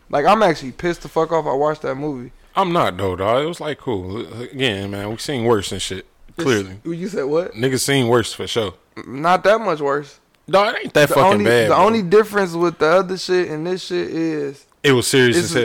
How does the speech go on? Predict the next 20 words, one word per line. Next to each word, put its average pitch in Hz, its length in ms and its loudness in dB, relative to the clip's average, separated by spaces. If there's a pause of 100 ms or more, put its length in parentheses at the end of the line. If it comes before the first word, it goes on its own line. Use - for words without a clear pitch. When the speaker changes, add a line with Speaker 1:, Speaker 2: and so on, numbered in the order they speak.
Speaker 2:
hell. 165 80 2
Speaker 1:
it's, 170 100 -4
Speaker 2:
Like, - 160 6
Speaker 1:
that - 60 8
Speaker 2:
they 131 100 6
Speaker 1:
shit 143 140 8
Speaker 2:
had 143 80 8
Speaker 1:
was 139 100 0
Speaker 2:
time. 131 400 6
Speaker 1:
just, 131 340 2
yeah. - 120 -18
Speaker 2:
They 127 340 2
Speaker 1:
They 151 180 -2
Speaker 2:
had 156 180 4
Speaker 1:
took 127 80 4
Speaker 2:
a - 20 -6
Speaker 1:
their 165 100 0
Speaker 2:
full-blown 151 520 6
Speaker 1:
time. 143 80 -4
Speaker 2:
budget 151 200 6